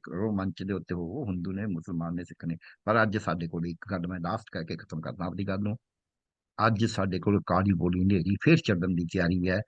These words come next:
ਮੈਂ ਪਰਸੋਂ ਇੱਕ ਵੀਡੀਓ ਦੇਖ ਰਿਹਾ ਸੀ, ਇੱਕ ਬੰਦੇ ਨੇ ਚੋਗਾ, ਉਹਨੂੰ ਮੈਂ ਪਹਿਲਾਂ ਵੀ ਕਈ ਵਾਰ ਦੇਖਿਆ, "ਮੈਂ ਲੜਦਾ ਵੀ ਮੈਂ ਬਹੁਤ ਵੱਡਾ ਚੀਜ਼ ਆ।"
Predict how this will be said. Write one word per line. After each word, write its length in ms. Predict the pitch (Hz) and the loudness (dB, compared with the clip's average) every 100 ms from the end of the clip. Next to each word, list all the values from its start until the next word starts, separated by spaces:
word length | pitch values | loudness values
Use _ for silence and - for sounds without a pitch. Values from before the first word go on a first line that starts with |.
| - - - | -10 -2 8
ਮੈਂ 140 | 117 | 8
ਪਰਸੋਂ 400 | 113 131 120 165 | 8 6 8 8
ਇੱਕ 160 | 127 113 | 8 6
ਵੀਡੀਓ 260 | 98 117 101 | 6 8 6
ਦੇਖ 220 | 90 87 | 2 -2
ਰਿਹਾ 180 | 95 98 | -2 0
ਸੀ, 220 | 110 104 - _ _ - | 0 0 -2 _ _ 0
ਇੱਕ 180 | 117 117 | 2 4
ਬੰਦੇ 260 | 101 101 104 | 4 4 2
ਨੇ 100 | 104 | 0
ਚੋਗਾ, 280 | 101 107 | 0 2
ਉਹਨੂੰ 180 | 160 196 | 4 6
ਮੈਂ 100 | 202 | 4
ਪਹਿਲਾਂ 300 | 202 190 269 | 4 6 8
ਵੀ 80 | 254 | 6
ਕਈ 180 | 165 156 | 4 2
ਵਾਰ 100 | 165 | 0
ਦੇਖਿਆ, 320 | 107 101 - - _ _ _ _ _ _ | 0 -8 -14 -16 _ _ _ _ _ _
"ਮੈਂ 240 | 185 240 226 | 0 4 4
ਲੜਦਾ 500 | 135 131 151 131 - - 110 | 0 0 0 0 -10 -14 -8
ਵੀ 60 | |
ਮੈਂ 280 | 117 135 165 160 _ | 0 4 4 4 _
ਬਹੁਤ 260 | - 117 185 123 | -8 -2 -2 -2
ਵੱਡਾ 220 | 98 92 | -4 -6
ਚੀਜ਼ 200 | 80 | -8
ਆ।" 40 | 78 | -14